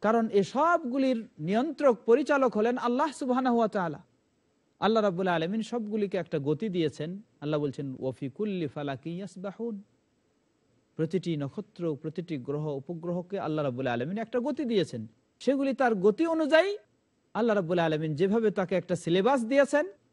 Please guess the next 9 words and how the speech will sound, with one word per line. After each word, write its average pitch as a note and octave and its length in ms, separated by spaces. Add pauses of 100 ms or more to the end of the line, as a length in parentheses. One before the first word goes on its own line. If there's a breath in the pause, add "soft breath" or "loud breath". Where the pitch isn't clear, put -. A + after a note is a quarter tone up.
(560)
যেভাবে A#3 340
একটা A3+ 240
নীতিমালা C#4 460
দিয়েছেন, D#4 380
সেই D#4+ 220
অনুযায়ী C4+ 380
আল্লাহ A3 260
চালাচ্ছেন, C4 480
চলতেছে। - 540